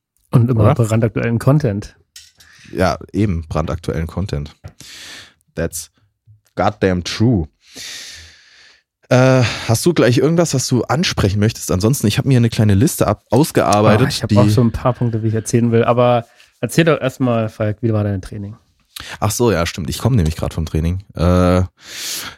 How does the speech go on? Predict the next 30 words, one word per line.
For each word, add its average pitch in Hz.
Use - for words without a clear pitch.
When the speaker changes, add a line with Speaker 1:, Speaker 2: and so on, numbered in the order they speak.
Speaker 2:
ja, 104
sehr 104
gut. 107
Also 87
bei 90
mir 101
häuft 110
sich -
jetzt -
schon 95
so 98
ein 95
bisschen 98
Ermüdung 98
an, 120
hab 110
ich 110
das -
Gefühl. -
Ich 104
bin 98
jetzt 90
auch, -
glaub 85
ich, 85
in 80
Woche 90
fünf 104
oder 90
so. 90